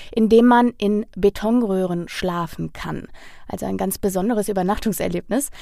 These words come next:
Die Werbung hier ist übrigens unbezahlt und der Bernepark weiß auch nichts davon, weil ich das Konzept total spannend finde, quasi unter freiem Himmel in einer Betonröhre zu schlafen.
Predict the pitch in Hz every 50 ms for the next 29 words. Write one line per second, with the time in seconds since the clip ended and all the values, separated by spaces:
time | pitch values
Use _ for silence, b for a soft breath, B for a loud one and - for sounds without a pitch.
0 | B B B B - 214 208 202 214 220 214 214 202 190 196 185 190 - - 185
1 | 196 185 175 - - 202 208 196 - - 185 180 180 180 180 190 185 175 190 185
2 | 180 160 - 185 180 - 180 180 180 - - - 180 165 - - 180 160 - 175
3 | 175 220 254 B B B B B B - 196 196 185 190 185 - 202 190 - 208
4 | 190 - - 190 - - 190 - - 190 185 185 - - - 190 170 170 170 165
5 | - - 175 170 170 190 220 B B B B B B B B B - - 202 196
6 | 190 202 - 196 - 175 165 - - - 190 196 208 196 190 202 202 208 214 208
7 | 202 202 196 - - _ _ _ _ _ - - - - - - 185 190 196 -
8 | 180 175 175 180 180 175 180 170 - - 190 190 180 175 165 160 160 - - 190
9 | - - - 151 - - - 220 202